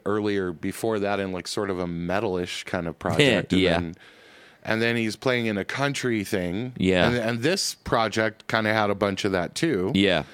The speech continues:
Speaker 2: yeah.
Speaker 1: Um, but then when he got his solo part, you know, he got to do his sort of
Speaker 2: His
Speaker 1: you know
Speaker 2: Rush, Marillion kind of
Speaker 1: Yeah,
Speaker 2: a
Speaker 1: his
Speaker 2: thing.
Speaker 1: sort of
Speaker 2: Yeah.
Speaker 1: prog rock, like,
Speaker 2: Yeah.
Speaker 1: you know, the Echoplex, fucking huge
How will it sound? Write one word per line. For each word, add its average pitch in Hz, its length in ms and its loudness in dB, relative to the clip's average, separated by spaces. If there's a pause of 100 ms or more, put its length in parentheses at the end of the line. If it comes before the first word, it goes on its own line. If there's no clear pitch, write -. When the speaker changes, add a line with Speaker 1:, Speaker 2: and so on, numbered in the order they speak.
(140)
Speaker 2:
yeah. 80 240 2
Speaker 1:
Um, 117 420 2
but 139 200 2
then 151 160 4
when 143 140 2
he 151 100 0
got 160 180 2
his 139 160 2
solo 147 380 2
part, 113 320 0
you 123 100 0
know, 117 140 2
he 117 80 2
got 120 220 0
to 117 100 0
do 117 140 2
his 110 160 0
sort 110 240 2
of 98 340 -2 (1000)
Speaker 2:
His 104 180 2
Speaker 1:
you 95 40 2
know 90 80 2
Speaker 2:
Rush, 104 460 2
Marillion 101 680 4
kind 98 240 4
of - 60 6
Speaker 1:
Yeah, 147 100 6
Speaker 2:
a - 80 8
Speaker 1:
his 143 100 4
Speaker 2:
thing. 107 100 6
Speaker 1:
sort 107 120 8
of 110 100 4
Speaker 2:
Yeah. 107 120 6
Speaker 1:
prog 143 340 6
rock, 139 400 2
like, 131 200 6
Speaker 2:
Yeah. 113 180 6
Speaker 1:
you 98 80 4
know, 117 340 2
the 110 320 -2
Echoplex, 120 880 0
fucking 123 320 0
huge 113 720 -2